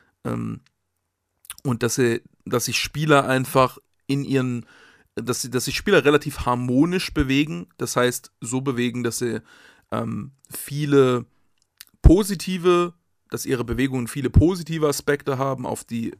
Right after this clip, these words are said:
äh, G-, Mannschaft im Gesamten und dass sie sich nicht so bewegen, dass es negative Aspekte gibt. Also der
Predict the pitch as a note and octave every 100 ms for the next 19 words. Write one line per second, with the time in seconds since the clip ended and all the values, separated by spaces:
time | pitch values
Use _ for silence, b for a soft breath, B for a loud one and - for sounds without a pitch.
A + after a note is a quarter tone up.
0 | - F2+ F2+ - - - - A#2 C3+ -
1 | C3 - A#2 A2+ C3 E3 - D3 B B
2 | B B B A#2 A2+ A2+ A2+ A2+ - G2+
3 | A2 - B2 - - - A2 A#2 A2+ A2+
4 | G#2+ G#2+ - - A2 C#3 C3 A#2 - -
5 | A2 - A#2+ - A2 A2 G#2+